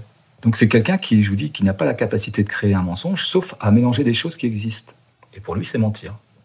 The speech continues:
En fait, Francis Holm, ce que je me, ce dont je me suis aperçu, c'est que ses crimes, c'était pas, euh, enfin, avaient comme caractéristique l'extrême violence, mais surtout la vulnérabilité de la victime. Lui, ce qui le faisait passer, ce qui le fait passer à l'acte,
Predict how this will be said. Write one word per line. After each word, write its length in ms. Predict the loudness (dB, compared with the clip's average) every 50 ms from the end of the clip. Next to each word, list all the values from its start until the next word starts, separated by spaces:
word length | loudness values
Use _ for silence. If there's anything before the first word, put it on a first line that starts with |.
| _ _ -8
En 80 | -2 0
fait, 180 | 0 0 0
Francis 380 | -2 -4 -4 -4 -4 -4 -2 -2
Holm, 240 | -2 -2 -2 -4 -8
ce 120 | -12 -12 -10
que 80 | -6
je 80 | -2 -2
me, 80 | -2 -2
ce 160 | -4 -6 -6
dont 80 | -4 -2
je 80 | -2
me 60 | -2 -4
suis 140 | -4 -6
aperçu, 360 | -6 -6 -6 -8 -6 -8 -10 -10
c'est 180 | -6 -6 -4
que 120 | -4 -2 -4
ses 160 | -2 -4 -4
crimes, 320 | -4 -2 -2 -2 -2 -4 -8 -16 _ -20 -20 -20 -20 -20 -20 -20 -20 -20 -18
c'était 360 | -14 -10 -6 -6 -4 -2 -2 -2
pas, 680 | 0 0 0 0 0 0 0 0 0 0 -2 -4 -6
euh, 20 | -8 -10 -12 -14 -18 _ _ _ _ -20 -20 _ _ _ _ _ -20 -20 -8
enfin, 140 | -2 -2 0
avaient 240 | 2 4 4 4 4
comme 180 | 4 2 2
caractéristique 640 | 2 -2 -4 -6 -6 -8 -8 -6 -6 -6 -6 -6 -4 0
l'extrême 460 | 0 0 0 0 -4 -4 -2 -2 0
violence, 400 | 0 2 0 0 -2 -4 -8 -4 -2
mais 60 | 0
surtout 360 | 0 0 -2 -6 -8 -10 -12 -12 -14 -20 _ _ _ _ _ _ _ _ _ _
la 120 | 0 0
vulnérabilité 760 | 0 0 0 0 0 0 0 -2 -2 -4 -4 -4 -4 -4 -4
de 60 | -4
la 80 | -2 -2
victime. 300 | -2 -4 -8 -10 -10 -12 -12 -14 -18 -20 -20 -20 -16 -6 -4
Lui, 100 | -2 -2
ce 80 | -2
qui 100 | -2 0
le 60 | 0 0
faisait 260 | 0 -2 -2 -2 -2
passer, 300 | 0 -2 -4 -4 -6 -8
ce 100 | -10 -6
qui 80 | -2 0
le 80 | 0
fait 140 | 0 0 0
passer 280 | 0 -2 -2 -4 -4 -6
à 60 | -6
l'acte, 360 | -6 -6 -8 -10 -14 -20 -20